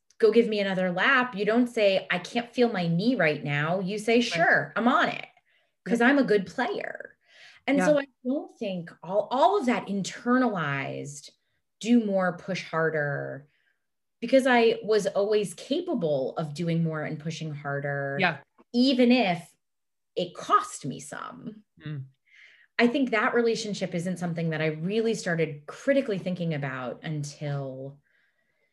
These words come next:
Speaker 1: um, I think until just after my daughter was born. So maybe, like,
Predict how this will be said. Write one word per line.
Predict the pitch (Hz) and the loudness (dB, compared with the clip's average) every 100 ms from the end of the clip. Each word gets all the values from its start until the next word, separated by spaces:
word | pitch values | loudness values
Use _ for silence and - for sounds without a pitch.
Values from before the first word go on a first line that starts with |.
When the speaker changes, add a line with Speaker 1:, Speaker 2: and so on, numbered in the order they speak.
| _ _ _ | _ _ _
Speaker 1:
um, | 165 156 147 143 139 139 147 143 _ _ - | -6 -4 -4 -4 -4 -6 -8 -12 _ _ -14
I | 180 | -12
think | - 302 | -4 -2
until | 415 247 254 | -2 -2 -2
just | 208 185 202 | -2 -4 -6
after | 170 - | -6 -4
my | 165 139 | -4 -4
daughter | 135 120 120 104 | -6 -6 -6 -10
was | 82 139 | -10 -14
born. | - - 165 165 | -12 -12 -10 -12
So | 165 | -8
maybe, | 185 175 190 | -4 -4 -4
like, | 196 143 143 - | -2 -2 -4 -14